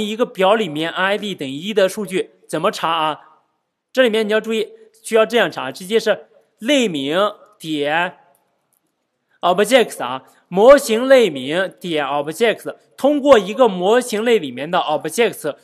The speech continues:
去查跟这个模型类对应的表里面的数据啊。我如果要查它的I D等于一的这条信息，我就直接 objects 里面有个方法叫做 get 啊，get 的时候，这个参数里面呢，你就写这个条件。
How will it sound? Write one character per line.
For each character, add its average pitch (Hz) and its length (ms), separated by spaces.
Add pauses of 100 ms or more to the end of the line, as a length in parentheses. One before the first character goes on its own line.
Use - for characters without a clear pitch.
去 240 220
查 175 360
跟 226 220
这 240 100
个 175 180
模 156 320
型 208 240
类 202 160
对 214 160
应 175 120
的 139 100
表 151 300
里 190 100
面 127 240
的 160 220 (320)
数 254 200
据 151 120
啊。 135 200 (360)
我 226 180
如 294 100
果 277 80
要 269 160
查 185 380
它 220 300
的 196 300 (200)
I 226 320
D 226 180
等 160 160
于 143 60
一 196 240
的 208 140
这 202 160
条 165 180
信 185 220
息， 190 200
我 156 160
就 185 140
直 170 240
接 185 280 (120)
objects 170 640 (180)
里 156 140
面 196 140
有 170 60
个 170 60
方 196 140
法 175 100
叫 147 80
做 151 280 (880)
get 226 180
啊， 143 280 (280)
get 302 140
的 254 140
时 220 80
候， 233 180 (320)
这 302 80
个 294 100
参 302 200
数 285 100
里 233 140
面 175 180
呢， 214 80
你 180 160
就 214 120
写 165 260
这 180 80
个 202 80
条 147 240
件。 185 240